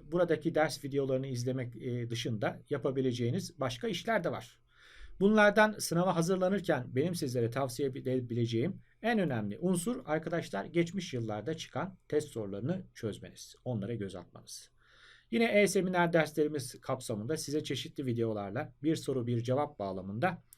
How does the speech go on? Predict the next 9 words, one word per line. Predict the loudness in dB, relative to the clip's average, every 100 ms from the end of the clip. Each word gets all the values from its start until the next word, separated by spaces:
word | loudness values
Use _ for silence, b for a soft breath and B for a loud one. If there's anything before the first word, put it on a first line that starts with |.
| B B
kimi | -2 0
sorularımız, | 2 2 2 2 0 -2 -8 _ -10
e, | -8 -6
anlatılmakta. | -4 -4 -2 -2 -2 -4 -12 -14 _
Bunları | -4 0 0
da | 2 0
yapmanızı | 0 -2 0 -2 -2
tavsiye | -4 -6 -4 -4
ederim. | 0 -2 -2